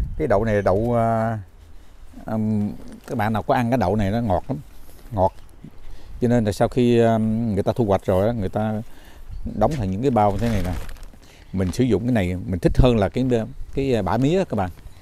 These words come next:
Cái bã mía thì nó giữ ẩm, à, chống, à, thoát nước, nhưng mà cái pea này nó cũng giữ ẩm và đồng thời nó tạo ra cái, à, comfort nhiều hơn. Cái này một trăm phần trăm organic nha. Cái giá cũng bằng nhau phải không?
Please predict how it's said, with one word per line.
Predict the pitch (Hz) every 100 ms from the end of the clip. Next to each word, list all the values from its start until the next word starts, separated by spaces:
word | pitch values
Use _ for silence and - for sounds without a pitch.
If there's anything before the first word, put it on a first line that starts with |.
| - - - - - -
Cái |
bã | 104
mía | 117 143 190
thì | 113
nó | 98
giữ | 131 101 113
ẩm, | - 87 151 - - - - - - - -
à, | 104 98
chống, | 120 139 170 135
à, | 110
thoát | 127 135
nước, | 139 170 - - - -
nhưng | 123
mà | 104
cái | - 143 131 -
pea | - 135
này | 110 98
nó | 107
cũng | 123 120
giữ | 110
ẩm | 98 135 170 107
và | 98
đồng | 98
thời | 95 90
nó | 110
tạo | 135 82 92
ra | 107 101 95 - - - -
cái, | 120 131
à, | 113 101 95
comfort | - 104 87 -
nhiều | 98 90
hơn. | 104 92 - - - -
Cái | 127
này |
một | 95 90
trăm | - 110
phần | 95
trăm | 110 -
organic | 90 95 95 -
nha. | 123 117 - - - - - - - - - - - - - - - - - - - - - - - - - - - - -
Cái | 147
giá | 147
cũng | 170 147
bằng | 104
nhau | 113 127
phải | 135
không? | 131